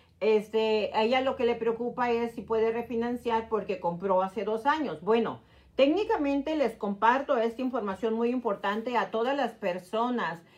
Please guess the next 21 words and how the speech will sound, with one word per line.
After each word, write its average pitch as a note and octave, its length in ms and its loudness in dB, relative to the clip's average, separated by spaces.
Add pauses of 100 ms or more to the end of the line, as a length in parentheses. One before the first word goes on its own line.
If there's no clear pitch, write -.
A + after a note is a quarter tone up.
(180)
que B3+ 160 6
actúa-, A#3+ 540 4
que A3+ 180 4
han C#4 200 2
comprado B3+ 920 0
recientemente B3+ 1160 0
su A3 180 -2
propiedad. G3 720 0 (340)
No B3 220 6
importa E4+ 500 0
si E4 160 -8
compraron A3+ 480 0
hace B3+ 220 -2
seis A#3+ 260 -2
meses, G#3+ 460 -4
hace G#3+ 260 -2
ocho A3+ 300 2
meses, G#3+ 440 -4
hace A3 220 -2
un G#3+ 260 -2
año, G3+ 440 -2